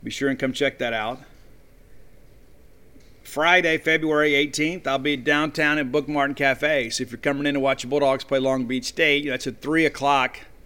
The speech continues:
first pitch. So I will be at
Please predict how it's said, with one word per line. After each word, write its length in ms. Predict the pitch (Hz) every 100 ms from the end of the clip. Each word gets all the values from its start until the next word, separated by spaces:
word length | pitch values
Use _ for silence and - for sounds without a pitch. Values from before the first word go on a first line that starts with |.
| - - - -
first 360 | - 151 131 -
pitch. 540 | 151 127 95 - - - - - - - -
So 200 | - 131
I 180 | 127 143
will 140 | 151
be 600 | 127 147 147 143 135 - -
at 480 | - 135 156 - -